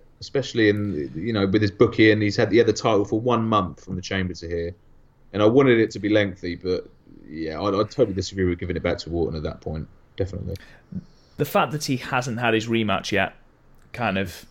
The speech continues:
Speaker 2: annoys me as well. I mean, as you might guess, Bray Wyatt's my favourite wrestler,
Speaker 1: Mm.
Speaker 2: f-, which,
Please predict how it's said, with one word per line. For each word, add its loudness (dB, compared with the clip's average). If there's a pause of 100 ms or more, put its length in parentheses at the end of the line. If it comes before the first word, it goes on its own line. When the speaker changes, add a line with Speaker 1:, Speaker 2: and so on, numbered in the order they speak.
(360)
Speaker 2:
annoys 0
me -2
as -6
well. 0
I 0
mean, 2 (480)
as 2
you -2
might 2
guess, -2
Bray 0
Wyatt's 2
my -4
favourite -2
wrestler, -2 (300)
Speaker 1:
Mm. -10 (160)
Speaker 2:
f-, -20 (160)
which, -4